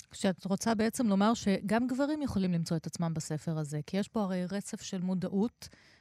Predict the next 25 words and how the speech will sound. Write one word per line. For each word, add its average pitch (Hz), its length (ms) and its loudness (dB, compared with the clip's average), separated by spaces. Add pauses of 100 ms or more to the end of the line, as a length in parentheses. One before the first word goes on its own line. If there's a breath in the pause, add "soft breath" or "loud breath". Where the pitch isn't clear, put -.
(140 loud breath)
ואני 175 160 -2
חושבת, 254 440 -4
כשקראתי 180 460 -4
את - 100 -6
הספר 240 360 -4
הזה, 175 300 -2
שמצד 180 440 -6
אחד 175 240 -4
גם 175 180 0
הזדהיתי 180 440 -2
עם 175 80 0
דברים 165 280 -2
שגם 180 260 -2
אני 180 160 2
אמרתי 170 300 0
לעצמי, 175 320 -2
ומצד 226 320 -2
שני 330 200 -8
אמרתי, 294 260 -6
גם 269 200 -2
בטח - 240 -6
בני 202 200 -2
הזוג 233 380 0
שלי, 185 320 -4
הגברים 180 480 -4